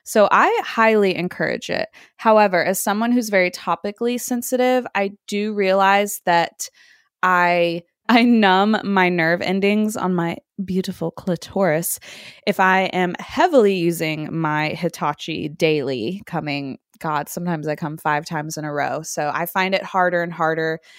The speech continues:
to reach orgasm. I'm also on antidepressants, which affects your, your ability to orgasm, but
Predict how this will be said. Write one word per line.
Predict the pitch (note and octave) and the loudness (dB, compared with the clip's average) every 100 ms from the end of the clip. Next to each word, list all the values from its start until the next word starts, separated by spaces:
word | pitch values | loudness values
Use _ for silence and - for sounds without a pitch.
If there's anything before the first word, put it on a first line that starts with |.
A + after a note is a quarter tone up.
| - _ | -20 _
to | - F#3 | -6 -6
reach | D#3+ F#3+ G3 - | -2 -2 -2 -2
orgasm. | A#3+ A#3+ B3 B3 B3 B3+ A#3+ | 2 4 4 4 2 0 0
I'm | F#3 | 0
also | - E3+ - F#3+ | 2 0 2 2
on | - E3 E3 | 4 0 -2
antidepressants, | D#3+ E3 E3 D#3 - D3 - F3 - - | -8 -6 -6 -6 -6 -8 -6 -10 -10 -6
which | D#3+ - | -6 -6
affects | - - - - F3 | -10 -8 -8 -8 -4
your, | F3 F3 F3 F3+ _ _ _ - | -2 0 -2 -6 _ _ _ -16
your | - F3+ | -6 0
ability | F3+ F3+ F3+ F3+ F3+ F3+ F3+ | 2 4 4 4 2 0 -2
to | - - E3+ | -4 -2 -2
orgasm, | E3+ F3 F3 F3+ F3 F#3 F3 F3 - F#3 | 0 0 2 2 2 2 -2 -4 -10 0
but | A3+ C4 B3 G3+ | 4 4 4 2